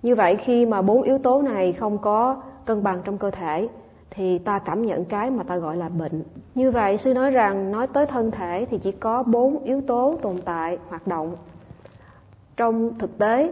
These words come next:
thì không có thân. Nhưng vì chúng ta si mê, cho nên chúng ta không biết rằng không có cái thân hay không có cái tâm hiện hữu, mà chỉ có bốn yếu tố tứ đại này thôi.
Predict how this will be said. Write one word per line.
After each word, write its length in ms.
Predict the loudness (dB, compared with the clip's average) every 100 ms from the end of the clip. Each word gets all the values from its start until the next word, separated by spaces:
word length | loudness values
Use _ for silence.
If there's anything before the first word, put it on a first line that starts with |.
| -2
thì 120 | -4
không 240 | -2 -4 -4
có 180 | -4
thân. 360 | -4 -2 -2 -2 -6 -20 -20 -20 -20 -20 -20 _
Nhưng 240 | 2 4 4
vì 280 | 6 6
chúng 220 | 4 2 4
ta 360 | 6 6 6 2 2
si 100 | 4
mê, 360 | 4 4 2 0 -12 -12 -4
cho 100 | -2
nên 220 | 0 0
chúng 180 | 0 -2
ta 100 | -2
không 300 | -2 0 4
biết 260 | 4 2
rằng 300 | 0 0 -2 -6 -14 -18
không 380 | -6 -2 -2 0
có 220 | 0 0
cái 140 | -2
thân 360 | -4 -2 0 0
hay 100 | -4
không 240 | -6 -6
có 120 | -4 -2
cái 140 | -2
tâm 280 | 0 -2 -2
hiện 220 | -4 -6
hữu, 360 | -4 -2 -2 -4 -10 -20 -20 -20 _ _ -20 _
mà 100 | -8
chỉ 140 | -4 -2
có 220 | 0 2
bốn 400 | 4 4 2 0
yếu 140 | -2
tố 260 | 0 0 0
tứ 160 | 0 0
đại 200 | 0 -2
này 140 | -6
thôi. 340 | -6 -6 -6